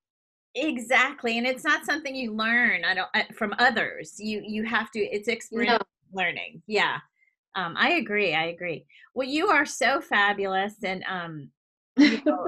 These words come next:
Speaker 2: <laughs>
Speaker 1: I, I think a lot of women can relate to certain degrees, different degrees. No one's D N A is the same, but to your story, where we thought one thing and whoosh, the rug was pulled right out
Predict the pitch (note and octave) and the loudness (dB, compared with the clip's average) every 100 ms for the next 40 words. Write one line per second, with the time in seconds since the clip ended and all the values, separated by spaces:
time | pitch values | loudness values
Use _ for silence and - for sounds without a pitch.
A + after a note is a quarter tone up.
0 | - G3 A#3+ B3+ B3+ C#4+ C4+ G#3+ G3+ G#3+ | -2 2 4 4 2 0 0 2 4 4
1 | A#3 G#3 G#3+ G#3 G#3 G#3 G#3+ A3 G#3 G3 | 2 2 0 0 0 0 -4 -4 -4 -2
2 | G3 G3+ - G#3+ G#3 G#3 G3 F#3+ F#3+ F#3 | 0 -2 -4 -10 -4 -2 -2 -4 -6 -2
3 | F#3 F#3 F#3 G3 F#3+ F#3+ F#3 F3 F3 E3+ | 0 -2 -2 -4 -4 -6 -8 -6 -4 -4
4 | E3+ F#3+ F#3+ G3 F#3+ - - _ _ F#3 | -6 -6 -4 -4 -6 -12 -20 _ _ -8
5 | F3+ F3 E3 E3+ E3 C#3+ - F3+ C#3+ D3 | -4 -4 -4 -6 -8 -12 -6 -6 -6 -6
6 | F3+ E3+ - _ _ _ - B3+ A3+ A3 | -4 -4 -6 _ _ _ -8 0 2 2
7 | A3 - C4 A3 C#3+ - C#3 - _ _ | -2 -4 -2 0 -2 -6 -14 -18 _ _
8 | G3+ F#3+ F#3+ F#3 F3 F#3 G3 G#3 A3 G#3+ | 0 4 6 4 0 0 0 2 4 4
9 | G3+ G#3 G#3+ G#3 F#3+ F3+ F#3 F3+ F3+ F3+ | 4 0 0 0 0 0 -4 -4 -2 -2
10 | F3+ G3 F4+ A#3+ - - G3+ G3 G#3 G3+ | -2 4 4 4 -2 -2 0 4 4 2
11 | G#3 G#3 - A3 G3+ F#3 G3 G3 F#3+ | -2 -6 -6 -4 -2 2 2 4 2